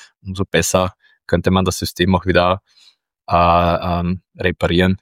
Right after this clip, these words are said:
Und da habe ich jetzt eben noch nicht einmal angefangen von einem Fonds, was wir auch schon oft geredet haben, oder von der öbag. Ähm, öbag,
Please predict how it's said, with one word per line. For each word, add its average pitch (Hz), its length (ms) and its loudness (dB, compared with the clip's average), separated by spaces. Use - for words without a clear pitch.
Und - 160 -6
da 82 80 2
habe 87 120 2
ich - 80 -4
jetzt - 200 -4
eben 104 240 -2
noch 98 120 2
nicht 110 160 -2
einmal 104 160 0
angefangen 98 540 0
von 98 240 -2
einem 98 320 0
Fonds, 107 420 2
was 104 180 2
wir 95 100 4
auch 95 140 2
schon - 160 -4
oft 90 240 -2
geredet 92 380 -2
haben, 90 180 0
oder 107 180 4
von 113 120 0
der 104 100 2
öbag. 107 500 2
Ähm, 95 580 2
öbag, 95 540 2